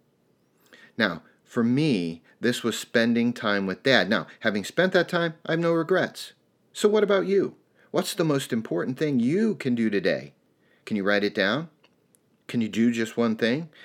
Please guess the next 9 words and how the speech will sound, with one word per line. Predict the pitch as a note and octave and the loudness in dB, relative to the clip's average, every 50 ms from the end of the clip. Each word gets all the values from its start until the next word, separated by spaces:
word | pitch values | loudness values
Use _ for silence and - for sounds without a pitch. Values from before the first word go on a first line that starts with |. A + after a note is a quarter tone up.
| - - | -14 -6
You | - B2+ | -6 -6
see, | B2 - D#3 D#3 D3+ D3+ - - - - | -4 -2 -2 -2 -2 -4 -10 -20 -6 -4
in | B2+ C#3+ | 0 2
order | D3+ F3+ F3+ D#3+ | 2 2 2 0
to | D3+ C3+ | -4 -6
perform | C#3 C#3 - - D3 C3+ A#2 - | -8 -8 -4 -2 -2 -2 -2 -2
great | - A2+ B2 C#3 D#3 C3 | 0 0 0 2 2 0
at | A#2 - | -2 -4
something, | - - D3+ D3 D#3 D3+ E3 D#3+ D#3+ | -4 -2 -2 -2 0 -2 -2 -4 -4